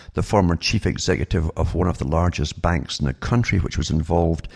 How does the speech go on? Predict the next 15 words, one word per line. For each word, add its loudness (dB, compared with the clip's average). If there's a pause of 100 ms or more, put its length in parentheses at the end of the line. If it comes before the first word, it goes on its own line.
(240)
in 0
crashing 0
the 2
economy 2
in 2
two 0
thousand 0
eight, 0 (360)
has -4
been 2
sentenced 0
to -2
jail 2
time." 0
Way, 2